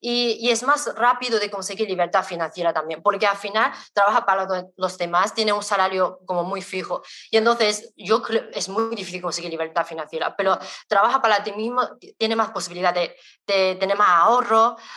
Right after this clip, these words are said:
Speaker 1: ah,
Speaker 2: Mm.
Speaker 1: y, no sé, ganar más. Y, y luego con esto quizás te creas tu propio producto o cosas así, de ganar ingreso pasivo. Y luego, no sé, es más fácil, quizás hay más formas de llegar,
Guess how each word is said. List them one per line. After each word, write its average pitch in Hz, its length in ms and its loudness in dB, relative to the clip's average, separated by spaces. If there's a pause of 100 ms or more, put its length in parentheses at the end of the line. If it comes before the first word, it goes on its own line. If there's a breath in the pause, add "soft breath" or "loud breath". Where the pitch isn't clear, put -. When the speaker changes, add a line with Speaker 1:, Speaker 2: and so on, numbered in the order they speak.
(160 loud breath)
Speaker 1:
ah, 190 260 4 (120)
Speaker 2:
Mm. 214 80 -20
Speaker 1:
y, 196 300 -8 (120)
no 220 120 -2
sé, 220 140 -2
ganar 196 360 0
más. 240 340 2 (260 loud breath)
Y, 220 480 0
y 233 60 0
luego 240 260 2
con 214 200 2
esto 226 260 0
quizás 208 420 0 (280)
te 190 260 -6
creas 208 260 0
tu 196 140 -10
propio 185 280 -2
producto 226 840 0
o 180 120 0
cosas 196 280 0
así, 208 180 -2
de 180 160 0
ganar 175 200 -2
ingreso 175 280 -8
pasivo. 214 460 0
Y 202 80 -8
luego, 226 260 0 (220 loud breath)
no 320 80 2
sé, 330 100 0
es 320 120 -2
más 339 260 2
fácil, 311 340 2
quizás 233 220 2
hay 254 100 0
más 277 240 2
formas 247 440 0 (240 loud breath)
de 220 260 6
llegar, 208 460 2